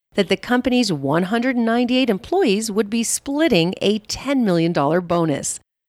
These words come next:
The split will be based on the length of time each employee had worked there. Bonuses ranged from one hundred dollars for a brand new employee to as much as two hundred and seventy thousand dollars for someone who had been there for forty-four years.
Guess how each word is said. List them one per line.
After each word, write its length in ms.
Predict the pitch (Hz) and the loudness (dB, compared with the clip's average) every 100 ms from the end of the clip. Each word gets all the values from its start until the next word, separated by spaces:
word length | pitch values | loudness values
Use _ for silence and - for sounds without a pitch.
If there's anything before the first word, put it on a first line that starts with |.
| _ | _
The 80 | - | -6
split 400 | - - 160 - | -4 -2 0 0
will 80 | 180 | 0
be 120 | 185 | -2
based 340 | 160 160 208 | 2 2 2
on 100 | 226 | 2
the 80 | 214 | 2
length 360 | 170 156 160 - | 2 0 0 -2
of 160 | 269 | -4
time 420 | - - 302 247 240 | -4 -2 2 2 2
each 220 | 220 - | 0 2
employee 380 | 269 - 190 170 | 0 2 2 2
had 160 | 196 | 0
worked 360 | 214 214 196 - | 0 0 0 0
there. 260 | 147 104 - _ _ _ _ - | -2 -2 -6 _ _ _ _ -2
Bonuses 500 | 214 226 196 202 185 | 2 2 2 0 0
ranged 320 | 147 170 - | 2 2 2
from 220 | 147 143 | -2 -2
one 400 | 156 139 143 214 | -6 -6 0 2
hundred 220 | 262 226 | 2 2
dollars 300 | 220 226 302 | 2 2 0
for 160 | - 160 | 0 0
a 60 | |
brand 340 | 139 151 180 185 | 0 0 2 2
new 140 | 190 | 2
employee 500 | 180 - 330 349 277 | 2 0 -2 0 0
to 200 | 311 277 | 0 0
as 120 | 285 | 2
much 280 | 254 262 254 | 2 -2 0
as 200 | 262 254 - _ _ | -2 -2 -8 _ _
two 180 | - 160 | -4 -2
hundred 300 | 170 175 208 | 0 0 0
and 120 | 240 | 0
seventy 500 | - - 339 320 226 | -2 0 2 2 0
thousand 440 | 196 156 151 160 | 2 2 2 2
dollars 380 | 160 147 151 180 | 2 2 2 0
for 140 | - 254 | 0 -2
someone 340 | - 170 160 | 0 2 2
who 40 | |
had 120 | 170 156 | 2 0
been 140 | 143 | -2
there 120 | 147 | -2
for 140 | 151 147 | -4 -6
forty-four 500 | - 165 151 156 147 | -2 0 0 0 0
years. 540 | 156 185 139 113 - | 0 0 0 -2 -8